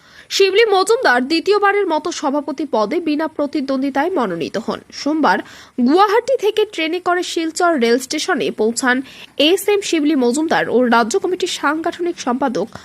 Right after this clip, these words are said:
পদে মনোনীত কাছাড়ের আরেক স্কুল সহায়ক রিপন আক্তার চৌধুরী।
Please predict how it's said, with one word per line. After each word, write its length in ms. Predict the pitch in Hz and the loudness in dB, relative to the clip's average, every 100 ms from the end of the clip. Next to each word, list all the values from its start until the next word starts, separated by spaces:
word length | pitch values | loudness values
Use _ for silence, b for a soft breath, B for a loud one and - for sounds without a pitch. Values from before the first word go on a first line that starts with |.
| B - | B -2
পদে 240 | 240 233 | 0 2
মনোনীত 460 | 254 240 311 359 370 | 4 4 2 0 0
কাছাড়ের 500 | 359 233 233 240 233 - | 0 0 0 0 0 2
আরেক 380 | 226 294 349 | 2 2 -2
স্কুল 240 | - 330 320 | -4 -4 -4
সহায়ক 560 | - 269 320 202 226 | -2 -2 0 0 0
রিপন 480 | 226 240 269 269 381 | 2 2 2 0 -2
আক্তার 280 | 359 - 349 | -2 -4 -4
চৌধুরী। 440 | - 233 - - | -2 -4 -6 -14